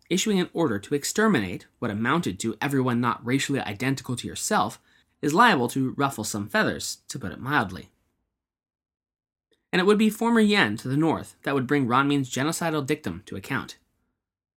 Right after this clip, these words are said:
You'll surely remember that Yan, while a safe harbor for Han Chinese, was controlled and occupied mainly by the Murong clan of the Xianbei people,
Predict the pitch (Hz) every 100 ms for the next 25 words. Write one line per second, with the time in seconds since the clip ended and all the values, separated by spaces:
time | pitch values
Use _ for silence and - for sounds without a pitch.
0 | _ _ _ _ _ - 185 - - 285
1 | 262 175 139 117 90 - _ - 123 _
2 | 147 135 90 - _ _ _ 123 113 110
3 | 143 - 185 175 - 226 202 113 135 131
4 | 135 101 - 113 180 156 - - - _
5 | _ _ 127 135 113 180 180 180 _ _
6 | 139 131 139 - 101 123 208 131 110 -
7 | _ 156 139 123 170 175 170 175 - 110
8 | 104 - 127 127 - - 101 95 - 160
9 | 117 - 220 - -